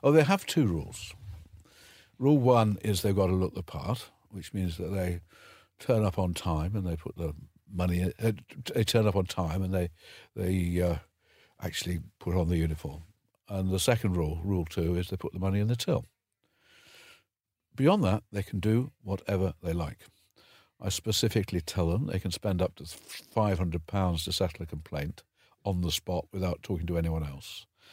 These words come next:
even if they're in their first week with the business. Uh, and I also say that the price list that we have is just a guide. They can charge what they want.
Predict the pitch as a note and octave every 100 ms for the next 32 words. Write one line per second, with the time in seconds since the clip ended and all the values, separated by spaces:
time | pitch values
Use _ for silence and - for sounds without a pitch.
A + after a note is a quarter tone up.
0 | - - A2 F#2+ G2 - G2 F2 F2 E2+
1 | - F#2 - F2 D#2+ D2+ D#2 D2+ D#2 D#2
2 | A2+ - - _ _ _ _ _ _ _
3 | - - - _ - A2 G#2+ G#2+ G#2 -
4 | A#2 A2+ G#2+ A2 A2+ A#2 G2+ - G2+ G2
5 | F#2 G2+ G2 - A#2+ A2 - F#2 - -
6 | F2 E2 A2+ E2 D2 - - _ _ _
7 | _ _ _ _ _ _ F#2+ - F#2 F#2
8 | E2+ D2+ D2 - _ _ _ _ - F2
9 | C#2+ - E2 D#2+ E2 E2 D#2+ D#2